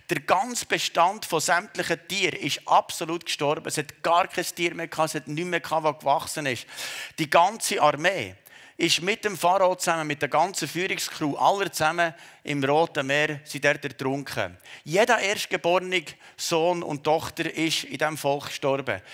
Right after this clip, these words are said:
Und die paar Überlebenden, die noch waren, hatten keine Existenzgrundlage mehr in diesem Ägypten.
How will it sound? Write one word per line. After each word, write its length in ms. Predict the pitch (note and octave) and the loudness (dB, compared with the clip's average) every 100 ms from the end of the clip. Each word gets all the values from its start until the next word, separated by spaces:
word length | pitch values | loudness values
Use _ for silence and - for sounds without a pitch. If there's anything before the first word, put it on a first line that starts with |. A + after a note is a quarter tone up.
| - | -8
Und 180 | - D3 | -6 -4
die 100 | F#3 | -2
paar 240 | - F3+ | 4 4
Überlebenden, 600 | F#3+ F3+ E3+ E3+ F3+ F3+ D#3 | 4 2 4 4 4 0 0
die 60 | |
noch 80 | D#3 | 2
waren, 520 | E3 D#3+ D3 E3+ F3 | 0 -2 -4 -2 0
hatten 160 | D#3+ D3 | 0 -2
keine 220 | - F3 | -2 -2
Existenzgrundlage 1300 | D#3+ - D3 - C#3 D3+ D#3+ - D#3 D#3 C#3+ C#3 C#3 | -2 -4 -4 -2 -2 -2 -6 -6 -6 -2 0 0 0
mehr 400 | C#3+ C#3 - C3 - | -4 -4 -4 -6 -4
in 100 | C3 | -8
diesem 160 | B2+ B2+ | -6 -6
Ägypten. 640 | A2+ B2+ C3+ - A2 G2 | -6 -6 -8 -8 -12 -12